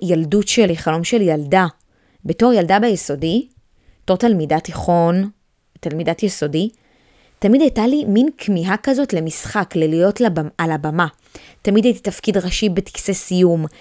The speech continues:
תמיד הייתי על הבמה, תמיד הייתי במרכז הערב, תמיד אהבתי תשומת לב, תמיד, זה כאילו, תמיד הייתי צריכה לעשות איזושהי הצגה כזאת, תמיד עמ-, תמיד הייתי על במה,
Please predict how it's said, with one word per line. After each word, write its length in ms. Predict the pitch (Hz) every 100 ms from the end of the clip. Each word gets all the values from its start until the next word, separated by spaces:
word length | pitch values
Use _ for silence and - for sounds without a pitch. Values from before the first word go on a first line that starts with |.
| - -
תמיד 240 | - 220 226
הייתי 260 | 226 233
על 80 | 208
הבמה, 320 | 175 175 175
תמיד 220 | 170 185
הייתי 180 | 220 220
במרכז 480 | 208 175 170 196 180
הערב, 480 | 185 180 165 156 147 -
תמיד 260 | 214 233
אהבתי 300 | 214 208 202
תשומת 420 | 220 185 180 180
לב, 280 | 185 170 147 - _
תמיד, 360 | - 208 269 196
זה 60 | 151
כאילו, 300 | 254 277 - _ _ _ _ _ _ _ _
תמיד 260 | 208 262 269
הייתי 240 | 240 262
צריכה 360 | - - 214 247 -
לעשות 340 | 165 156 240
איזושהי 380 | 214 269 - 196 -
הצגה 640 | - - - 160 160 190 185
כזאת, 320 | 185 151 -
תמיד 280 | - 170 208 -
עמ-, 240 | 165 165 -
תמיד 240 | 202 320
הייתי 240 | 311 254 220
על 80 |
במה, 360 | 170 160 160 165